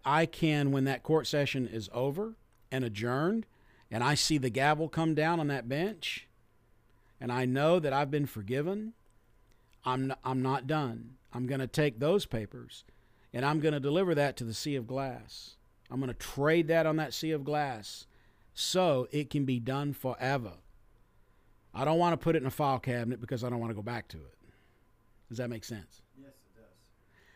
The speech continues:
Speaker 1: So I want it done, done, done. Now,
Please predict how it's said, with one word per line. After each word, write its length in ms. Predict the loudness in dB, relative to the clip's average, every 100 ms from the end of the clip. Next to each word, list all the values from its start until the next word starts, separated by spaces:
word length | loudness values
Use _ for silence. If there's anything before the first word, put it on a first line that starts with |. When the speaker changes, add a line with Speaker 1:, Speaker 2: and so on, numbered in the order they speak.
| -20 -6
Speaker 1:
So 280 | 2 4 4
I 300 | 6 6 6
want 340 | 6 6 4
it 160 | 0 -2
done, 400 | 0 2 0 0
done, 280 | 0 0
done. 340 | -2 -2 -6 -12 -20 _ _ _ _ _ -16 -4
Now, 380 | 0 0 -4